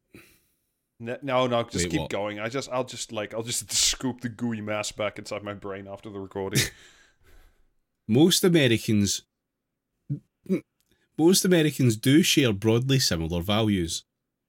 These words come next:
Speaker 2: It's only our hatred and fear of the other side that convinces us otherwise.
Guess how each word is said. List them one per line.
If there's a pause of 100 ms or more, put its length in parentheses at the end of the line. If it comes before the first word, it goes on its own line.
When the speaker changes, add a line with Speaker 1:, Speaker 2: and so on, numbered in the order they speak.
(420)
Speaker 2:
It's
only
our
hatred
and
fear
of
the
other
side
that
convinces
us
otherwise.